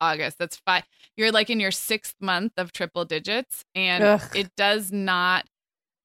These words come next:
Speaker 1: come down until about Halloween. I mean, you might start having, like, highs in the nineties instead of the hundreds, but at that point, you're so sad. And, you know, it's well documented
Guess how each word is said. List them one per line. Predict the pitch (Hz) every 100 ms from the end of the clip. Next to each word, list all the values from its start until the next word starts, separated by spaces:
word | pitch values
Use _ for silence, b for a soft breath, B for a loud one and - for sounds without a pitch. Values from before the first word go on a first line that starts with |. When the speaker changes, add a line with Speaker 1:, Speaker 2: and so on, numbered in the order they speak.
| _ _ _ _
Speaker 1:
come | - 233 220 190
down | 214 262 269 226 208
until | 202 196 208 196
about | 180 175 175
Halloween. | - 180 175 165 151 - -
I | 233
mean, | 262 254
you | 254
might | 262 277
start | - 302 220
having, | 233 233 220
like, | 208 185
highs | 226 208 202
in | 185
the | 175
nineties | 156 180 208 226 208
instead | 190 - 180
of | 175 160
the | 160
hundreds, | 160 180 190 233 240
but | - 220
at | 202
that | 254 262 -
point, | 233 208
you're | 208
so | 208 - 220 214 208 208 208 -
sad. | - 156 110 117 185 _
And, | 185 180 170 170 - - -
you | 233
know, | 160
it's | -
well | 202 220 220
documented | 196 202 190 180 170 170